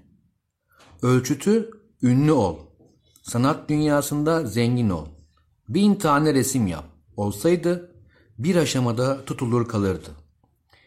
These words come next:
Kendinden kuşkuya düşer, kaygının pençesinde kıvranırdı.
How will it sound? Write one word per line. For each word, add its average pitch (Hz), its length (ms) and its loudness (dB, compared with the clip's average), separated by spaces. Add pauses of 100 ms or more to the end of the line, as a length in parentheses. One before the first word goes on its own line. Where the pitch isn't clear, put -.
(120)
Kendinden 170 640 0
kuşkuya 160 440 -2
düşer, 90 340 -6 (380)
kaygının 131 520 0
pençesinde 113 680 -2
kıvranırdı. 101 640 -2